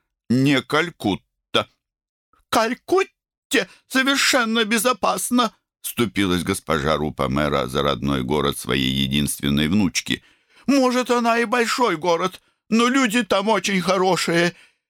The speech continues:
и девушке там не страшно ходить по улицам в любое время». «Ма, ты просто скучаешь по Аруну», сказала Савита. «Всем известно, кто твой любимчик».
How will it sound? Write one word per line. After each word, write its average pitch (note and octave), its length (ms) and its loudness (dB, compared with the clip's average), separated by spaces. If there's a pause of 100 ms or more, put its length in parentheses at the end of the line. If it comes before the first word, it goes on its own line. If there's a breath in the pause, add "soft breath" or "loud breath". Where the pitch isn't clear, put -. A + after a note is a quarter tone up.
и D4+ 100 2
девушке D#4+ 580 0
там F3+ 280 0
не B3+ 120 2
страшно G3 600 -2
ходить F#3+ 420 -2
по G#3 80 0
улицам C4+ 600 0
в C4 40 -4
любое B3 540 2
время». B3+ 520 0 (1160 soft breath)
«Ма, A#2 720 0 (1080)
ты C4+ 120 2
просто D4 420 0
скучаешь G3+ 760 0
по E2 320 0
Аруну», A2 540 0 (400 soft breath)
сказала C#2 520 -2
Савита. B1 640 -4 (640)
«Всем F3+ 500 0
известно, C3+ 680 -2 (260)
кто - 280 -2
твой B2+ 280 -2
любимчик». - 840 -4